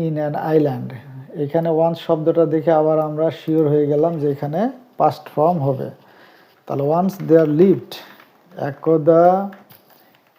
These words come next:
একটা দ্বীপে একটা রাজা বাস করত, there dash green trees everywhere, there were, তাহলে there were, সেখানে ছিল চারিপাশে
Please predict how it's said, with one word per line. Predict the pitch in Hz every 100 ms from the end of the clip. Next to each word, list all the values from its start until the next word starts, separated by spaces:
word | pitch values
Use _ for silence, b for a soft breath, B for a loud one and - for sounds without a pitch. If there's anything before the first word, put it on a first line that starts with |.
| - 147
একটা | 139 - - - 170 156 151 180 139
দ্বীপে | 139 185 185 180 170 160 170
একটা | 139 - 151 143 143
রাজা | 151 156 156
বাস | 156 143 -
করত, | 151 139 - 127 123 120
there | 165 170 170 147
dash | 156 156 - 131
green | 156 175 175 -
trees | 175 175 156
everywhere, | 147 151 139 131 - 123
there | 147 139 135
were, | 123 123 120 - _ _
তাহলে | - 135 135 143
there | 175 175
were, | 170 180 202 - B B B B B -
সেখানে | 156 165 170 147
ছিল | 165 165 180 196 185 -
চারিপাশে | 160 156 156 156 - 160